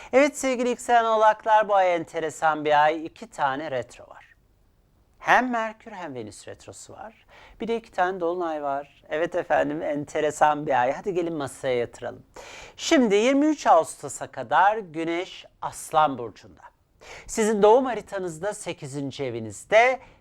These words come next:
ve kendisine Venüs retrosuyla eşlik ediyor.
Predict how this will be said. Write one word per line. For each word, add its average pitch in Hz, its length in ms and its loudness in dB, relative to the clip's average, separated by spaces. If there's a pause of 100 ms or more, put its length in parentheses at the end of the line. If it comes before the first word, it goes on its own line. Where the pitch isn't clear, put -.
(120)
ve 190 140 -4
kendisine 143 680 -6 (140)
Venüs 190 580 -2 (200)
retrosuyla 160 800 -2
eşlik - 440 -10
ediyor. - 200 -20